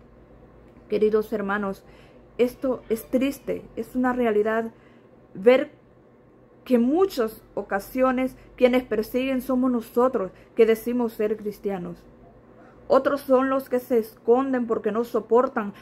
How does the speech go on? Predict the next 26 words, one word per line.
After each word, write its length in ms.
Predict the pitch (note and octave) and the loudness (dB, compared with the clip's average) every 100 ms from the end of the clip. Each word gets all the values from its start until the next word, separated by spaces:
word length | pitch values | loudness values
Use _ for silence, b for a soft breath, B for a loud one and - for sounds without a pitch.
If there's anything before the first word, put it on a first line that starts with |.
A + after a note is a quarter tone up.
| B | B
porque 280 | A3+ A#3+ A3+ | 0 2 2
no 120 | A3+ | 2
aguantan 640 | A3+ A3+ A#3 A#3+ A3+ G#3+ G3+ | 0 0 -2 -2 -4 -4 -4
tanto 440 | A3 A3+ A3+ A3+ | -4 -2 -4 -2
abuso 440 | G3 G3+ A#3+ A3+ G3 | 0 0 -2 -4 -4
dentro 380 | G3+ G3 G3+ | -4 -6 -6
de 80 | G3 | -4
la 100 | F#3 | -6
misma 300 | F#3 G3+ F#3+ | -8 -10 -10
iglesia. 460 | F3+ F3 F3+ F3+ F3 - - - - B B B | -8 -8 -8 -14 -16 -20 -20 -20 -20 B B B
Cientos 580 | - A3+ A#3+ B3 A#3 G#3+ | -2 2 2 2 -2 -2
de 80 | |
indefensas 800 | G#3 G3 G3+ A3 A#3 A#3+ A#3+ G#3+ G#3+ | -4 -4 -4 -2 -2 -2 -4 -4 -4
ovejas 580 | F#3+ A3 A#3+ B3 A3+ - B B B B B - - - | -2 0 0 -4 -6 -12 B B B B B -20 -20 -4
corriendo, 800 | A3 A3+ A3+ A3+ B3+ C#4 C4+ B3 | 0 2 2 4 4 2 2 2
escondiéndose 1120 | B3 - G3+ G3 A3 A#3+ B3 C4 B3+ B3 A#3 | 0 -4 -4 -4 0 2 2 0 -2 -2 -2
de 100 | G#3 | -4
pastores 640 | G3+ G3 - A3+ A3+ A#3 | -6 -8 -2 0 0 -2
que 100 | A#3 | -4
solo 300 | A3 A3+ A3+ | -2 0 0
quieren 300 | A3 A3+ A3+ | 2 0 -2
aprovecharse 720 | G#3 G3+ F#3+ F#3+ G#3 G3 - G3+ | -4 -2 -2 -4 -6 -6 -6 -8
de 100 | F#3+ | -8
su 160 | - | -8
lana. 320 | F3 F3+ F3+ E3+ - - - - B B B B | -8 -6 -8 -14 -18 -20 -20 -20 B B B B
Muchos 540 | F#3 G3+ A3 A3+ A3+ | -6 -4 -2 -2 -4